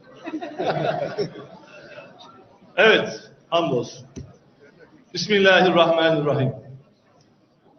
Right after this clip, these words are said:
Sayın Bakanım, çok değerli ailemizin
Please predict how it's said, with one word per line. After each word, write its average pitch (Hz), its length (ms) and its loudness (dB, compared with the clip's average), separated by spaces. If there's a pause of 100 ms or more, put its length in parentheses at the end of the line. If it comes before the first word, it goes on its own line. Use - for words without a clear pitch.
Sayın 170 280 2
Bakanım, 147 400 2 (1400)
çok 180 220 2
değerli 160 640 2 (1300)
ailemizin 160 920 0